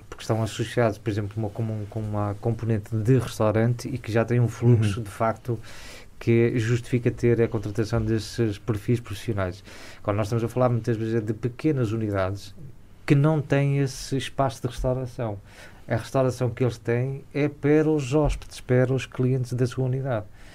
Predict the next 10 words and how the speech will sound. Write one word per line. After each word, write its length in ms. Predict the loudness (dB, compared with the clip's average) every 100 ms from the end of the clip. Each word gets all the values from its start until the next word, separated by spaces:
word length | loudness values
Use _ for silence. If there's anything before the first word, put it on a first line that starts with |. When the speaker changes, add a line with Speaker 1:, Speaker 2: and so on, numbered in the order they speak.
| -20 -18 -18 -18 -18 -16
Speaker 1:
Portanto, 240 | -4 -4
se 100 | 0 2
um, 80 | 2 0 -4 -4 -6 -6 -6
um 40 |
pequeno 240 | -2 0 0
Speaker 2:
Pois. 80 | 2
Speaker 1:
hotel 180 | 2
tem 160 | 2 -2
sete 240 | -2 -4
quartos, 500 | -2 0 0 -2 -10